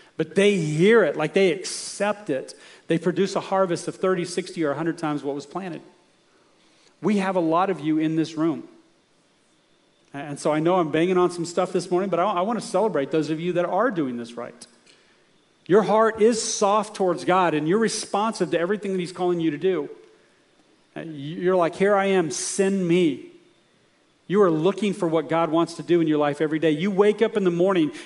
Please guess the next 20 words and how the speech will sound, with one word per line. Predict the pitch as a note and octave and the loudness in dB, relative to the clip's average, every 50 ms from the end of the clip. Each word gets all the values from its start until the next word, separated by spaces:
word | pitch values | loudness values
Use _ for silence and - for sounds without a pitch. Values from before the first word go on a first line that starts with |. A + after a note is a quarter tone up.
| - - | -2 2
going, | F#3 E3+ D#3+ D#3 D#3 | 4 4 4 4 2
"Okay, | D3+ - F3 D#3 | 2 0 0 0
God, | D#3 D#3 D3+ D3 D3 D3 - - - - - _ | 2 0 2 2 0 -2 -4 -12 -20 -20 -12 _
I | D3+ D#3 F3 | -2 0 0
know | F#3 F#3+ G3 | 2 2 0
today | F#3+ - F3+ D#3+ E3+ F3 | 0 0 0 0 2 2
belongs | E3+ D#3 D3+ D#3 D#3+ E3+ F3+ E3 - - | 2 0 0 2 2 2 2 0 -4 -6
to | - E3+ | -6 -4
you. | D3+ C#3+ C3+ C#3 C3 | -2 0 0 0 -2
How | - - - D3 D#3 E3+ | -4 -4 -6 -4 -4 -4
do | F3 | -4
you | E3+ E3 | -4 -2
wanna | D#3+ D#3 D3 C3+ | -2 -2 -4 -4
use | B2 C3 C3+ C3 B2+ - A#2 | -6 -6 -6 -6 -8 -10 -14
me?" | B2 A#2+ G#2 - - _ _ _ _ _ _ _ _ _ _ _ _ _ _ _ _ _ | -14 -16 -16 -18 -20 _ _ _ _ _ _ _ _ _ _ _ _ _ _ _ _ _
And | C#3+ C3+ C#3 | -8 -6 -6
you | C#3 | -4
go | B2 C#3+ D3 | -2 -2 -2
about | D3 D3 D3 D3 D3+ - - - | 0 0 -2 -2 -4 -6 -8 -8
life | C#3 C3 C3+ C#3 C#3+ D3 D3 C3 C3 - - - - - _ | -6 -4 -2 -2 -2 -2 -4 -6 -8 -12 -18 -20 -20 -20 _